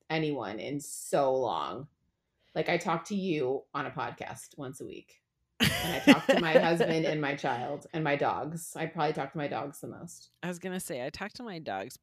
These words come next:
Speaker 2: probably, like, actually speak words to my dogs on par with, at least on par with my wife.
Speaker 1: Yeah.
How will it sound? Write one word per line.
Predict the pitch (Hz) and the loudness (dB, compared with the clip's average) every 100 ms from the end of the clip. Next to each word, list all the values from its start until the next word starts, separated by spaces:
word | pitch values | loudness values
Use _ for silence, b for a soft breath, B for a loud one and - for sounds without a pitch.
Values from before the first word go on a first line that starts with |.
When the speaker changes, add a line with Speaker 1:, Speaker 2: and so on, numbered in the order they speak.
| _ | _
Speaker 2:
probably, | - 170 185 | -4 -2 -2
like, | 175 147 143 - | -2 -4 -6 -8
actually | 139 139 - 151 139 | -8 -6 -8 -8 -8
speak | - - 131 - | -10 -10 -12 -10
words | 123 113 123 - | -10 -8 -10 -14
to | 151 | -14
my | 113 113 | -14 -12
dogs | 82 69 104 - - - _ _ _ _ | -12 -12 -12 -14 -14 -16 _ _ _ _
on | 190 185 | -10 -8
par | - 160 143 | -6 -4 -4
with, | 107 113 - - - | -6 -10 -12 -20 -14
at | 135 143 | -12 -4
least | 196 208 - | -2 -2 -2
on | 175 131 | -4 -4
par | 143 117 | -6 -6
with | 104 143 - | -8 -12 -14
my | 127 | -14
wife. | 80 - - - - - - _ _ - | -12 -14 -16 -20 -20 -20 -20 _ _ -18
Speaker 1:
Yeah. | - - | -14 -14